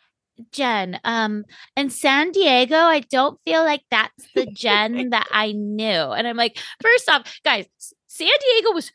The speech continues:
Speaker 1: supposed to be, like, three weeks from her trial and she was freaking the fuck out. And I love that everybody just makes it about them.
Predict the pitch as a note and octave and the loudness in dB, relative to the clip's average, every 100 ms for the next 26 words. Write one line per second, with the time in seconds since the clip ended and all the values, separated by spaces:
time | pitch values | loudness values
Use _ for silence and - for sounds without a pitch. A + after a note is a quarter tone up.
0 | _ - B3 D#4 C4 C#4 A3 - _ _ | _ -8 -4 -4 -2 -2 -2 -4 _ _
1 | _ _ _ - D4+ F4+ G4 D4+ - D4+ | _ _ _ -6 0 2 2 0 -2 -6
2 | C4 A#3 - G3+ F3+ G#3 G3+ A3 F#3 - | -2 -2 0 0 2 2 -2 -8 -8 -8
3 | F#3+ G3+ G#3 G3+ G#3 G3 F3 F3+ G3+ A3+ | -10 -4 0 2 2 2 2 2 2 0
4 | - A#3+ A#3 B3 C#4 E4+ A3 A3 A3 G3 | 0 0 2 0 2 2 2 0 0 -2
5 | F#3+ F#3+ E3+ - F3+ F#3 D3 - - - | -6 -4 -6 -4 -6 -4 -4 -4 -6 -6